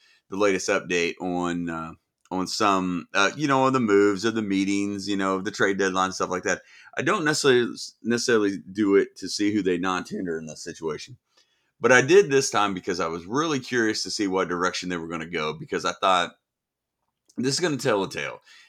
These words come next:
If they're gonna let go of, of pitching, then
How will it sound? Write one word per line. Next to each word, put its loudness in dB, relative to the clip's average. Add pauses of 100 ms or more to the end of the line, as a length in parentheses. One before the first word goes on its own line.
(100)
If -6
they're 4
gonna 0
let 2
go 4 (200)
of, 2 (540)
of 2 (100)
pitching, -4 (220)
then 0